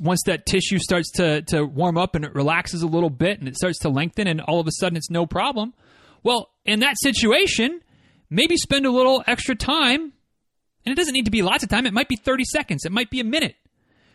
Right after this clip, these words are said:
But spend a little bit of extra time addressing that area, that body part that, that clearly needs a little extra T L C before you hit, hit the road, before you hit the treadmill, before you head out the door. All right?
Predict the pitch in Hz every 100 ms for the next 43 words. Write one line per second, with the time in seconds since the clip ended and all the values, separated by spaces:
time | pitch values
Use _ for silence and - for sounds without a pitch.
0 | - 208 - 277 254 262 247 240 - 240
1 | 247 214 269 254 185 147 180 233 - 233
2 | 220 208 - 156 233 - 233 247 180 196
3 | 180 170 160 269 240 - 202 226 - 190
4 | - 165 190 - - - _ _ _ -
5 | 240 262 220 262 226 220 226 233 - 208
6 | - 233 226 - 302 330 214 - 240 214
7 | 226 226 - _ _ - 220 247 311 359
8 | 151 151 226 220 233 254 - 320 262 151
9 | 226 214 240 254 240 330 285 - _ _
10 | _ _ _ _ _ _ _ _ _ _
11 | _ _ _ 117 165 302